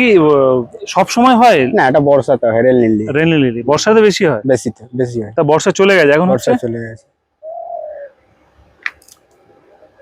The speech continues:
Speaker 1: এটা কি আছে? ইনকা।
Speaker 2: ইনকা।
Speaker 1: তার পাশেরটা অ্যাস্টার।
Speaker 2: অ্যাস্টার।
Speaker 1: তার পাশেরটাও ইনকা।
Speaker 2: তার পাশেরটাও ইনকা।
Speaker 1: ইনকার কি অনেকগুলো ভ্যারাইটি হয় নাকি?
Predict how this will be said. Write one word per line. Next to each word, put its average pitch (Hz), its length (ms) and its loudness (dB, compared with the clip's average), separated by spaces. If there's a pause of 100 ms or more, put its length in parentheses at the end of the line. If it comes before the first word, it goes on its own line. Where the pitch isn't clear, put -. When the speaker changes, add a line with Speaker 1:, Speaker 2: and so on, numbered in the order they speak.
(1900)
Speaker 1:
এটা 165 160 0
কি 196 100 2
আছে? 220 100 2 (100)
ইনকা। 175 260 0 (380)
Speaker 2:
ইনকা। 160 300 2 (800)
Speaker 1:
তার 143 160 -4
পাশেরটা 180 340 0
অ্যাস্টার। 165 340 0 (120)
Speaker 2:
অ্যাস্টার। 143 380 -2 (760)
Speaker 1:
তার 147 160 0
পাশেরটাও 185 320 2 (100)
ইনকা। 127 220 0 (100)
Speaker 2:
তার 131 160 0
পাশেরটাও 139 420 0
ইনকা। 117 240 -4 (920)
Speaker 1:
ইনকার 165 280 2
কি 226 40 2 (100)
অনেকগুলো 196 360 0
ভ্যারাইটি 190 340 0
হয় 160 160 0
নাকি? 117 180 -8